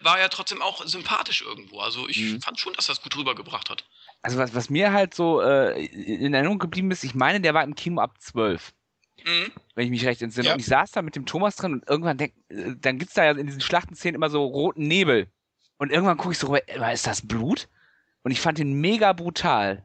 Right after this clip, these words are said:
Speaker 2: Also dafür, dass der ab zwölf im Kino war, der war, wurde, glaub ich, nachher auch hochgestuft ab se-, auf sechzehn oder so. Oder der,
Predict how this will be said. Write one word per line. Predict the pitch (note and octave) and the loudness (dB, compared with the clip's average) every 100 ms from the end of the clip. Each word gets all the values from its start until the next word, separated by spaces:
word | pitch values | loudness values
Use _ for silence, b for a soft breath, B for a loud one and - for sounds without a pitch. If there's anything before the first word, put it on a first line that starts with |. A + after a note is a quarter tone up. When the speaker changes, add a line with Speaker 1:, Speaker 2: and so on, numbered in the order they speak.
| - | -6
Speaker 2:
Also | A2+ | 0
dafür, | B2+ - D#3+ | 0 0 -2
dass | - | 0
der | D3 A#2 | 2 2
ab | B2+ | 0
zwölf | - - D3 F#3 | -10 0 0 0
im | F#3 | -10
Kino | - G3 F3+ | -6 -4 0
war, | E3 | 2
der | C#3+ | 2
war, | D3 C#3 | 0 -2
wurde, | D3+ | 0
glaub | - | 0
ich, | D3 | 2
nachher | D3+ D#3 | 0 2
auch | G#2 - | 0 -2
hochgestuft | E3 - - A3 A#3+ - | -4 -4 -4 -2 -4 -4
ab | - - | -8 -6
se-, | - | -2
auf | C3+ | -2
sechzehn | C#3+ D#3+ - G#3 | 0 -2 -4 0
oder | G#3 G3+ | 0 2
so. | A#3 - _ - | -2 -2 _ -4
Oder | B2+ | 0
der, | B2 B2+ | 4 2